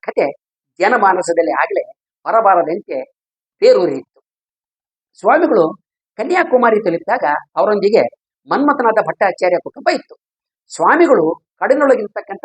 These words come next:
ಬಂಡಿಯತ್ತ ಹೋಗೋದಕ್ಕೆ ಬಯಸಿದ್ರೆ ಮನ್ಮಥನಾಥ ಭಟ್ಟಾಚಾರ್ಯ ದೋಣಿಯನ್ನ ಗೊತ್ತುಪಡಿಸಿ ಅಂಬಿಗರಿಗೆ ಹಣ ನೀಡಿ ಅವ್ರನ್ನ ಅಲ್ಲಿಗೆ ಕಳಿಸ್ತಾ ಇದ್ದ. ತಿರುವನಂತಪುರದಿಂದ ಮದ್ರಾಸಿಗೆ ಹೋಗುವ ತನಕ ಸ್ವಾಮಿಗಳ ಎಲ್ಲ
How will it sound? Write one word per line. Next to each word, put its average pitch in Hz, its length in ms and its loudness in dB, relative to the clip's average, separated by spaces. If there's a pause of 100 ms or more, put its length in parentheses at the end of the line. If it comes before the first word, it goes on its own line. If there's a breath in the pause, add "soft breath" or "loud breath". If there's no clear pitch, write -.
(120)
ಬಂಡಿಯತ್ತ 190 380 -2
ಹೋಗೋದಕ್ಕೆ 160 380 -6
ಬಯಸಿದ್ರೆ 156 500 -6 (520)
ಮನ್ಮಥನಾಥ 254 540 2
ಭಟ್ಟಾಚಾರ್ಯ 180 600 -2 (600)
ದೋಣಿಯನ್ನ 269 440 2
ಗೊತ್ತುಪಡಿಸಿ 180 680 -6 (300)
ಅಂಬಿಗರಿಗೆ 254 480 2
ಹಣ 151 140 -2
ನೀಡಿ 185 260 -2 (380)
ಅವ್ರನ್ನ 190 180 -2
ಅಲ್ಲಿಗೆ 165 260 -2
ಕಳಿಸ್ತಾ 214 340 0
ಇದ್ದ. - 140 -8 (680)
ತಿರುವನಂತಪುರದಿಂದ 226 800 0 (540)
ಮದ್ರಾಸಿಗೆ 233 600 2
ಹೋಗುವ 196 300 0
ತನಕ 240 200 -2 (420)
ಸ್ವಾಮಿಗಳ 220 500 2
ಎಲ್ಲ 202 280 2